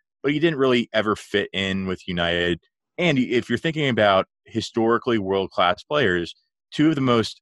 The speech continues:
historic strikers of our generation were Zlatan and Cavani. Both got to United late in their careers,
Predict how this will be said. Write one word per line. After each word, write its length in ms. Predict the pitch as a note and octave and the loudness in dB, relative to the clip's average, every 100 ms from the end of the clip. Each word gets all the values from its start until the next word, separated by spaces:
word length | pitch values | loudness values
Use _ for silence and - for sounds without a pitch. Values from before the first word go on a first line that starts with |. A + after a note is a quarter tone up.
| _ _ | _ _
historic 640 | - G2+ - - A#2 A#2 - | -16 -14 -12 -2 0 0 -2
strikers 640 | - A#2 A2+ F#2 F2 - - | -2 -2 0 -2 -2 -4 -2
of 200 | F#2+ E2+ - | 0 -2 -2
our 180 | F#2+ F#2+ | 0 0
generation 640 | F#2+ F#2 A2 A#2 E2 E2 - _ _ _ | -2 -2 -2 -2 -8 -10 -16 _ _ _
were 60 | G#2 | -8
Zlatan 760 | F2+ G2 F#2+ F#2+ G2+ G2 G2 F#2+ | -2 2 2 2 0 0 0 -2
and 180 | F2+ F2+ | -4 -6
Cavani. 420 | E2+ A2 A#2+ D2 - _ _ - | -2 0 0 -2 -12 _ _ -2
Both 380 | G#2 A#2 - _ _ _ | 0 0 -2 _ _ _
got 240 | G2+ G2 - | 0 0 0
to 120 | G#2 | -6
United 460 | G2+ E2 E2+ F2+ _ _ _ - | -4 -2 -2 -4 _ _ _ -2
late 180 | G2+ | -2
in 80 | G#2+ | 0
their 160 | G#2+ G#2+ | 0 0
careers, 560 | - F2 D#2+ D2+ F2+ | -4 -6 -6 -6 -10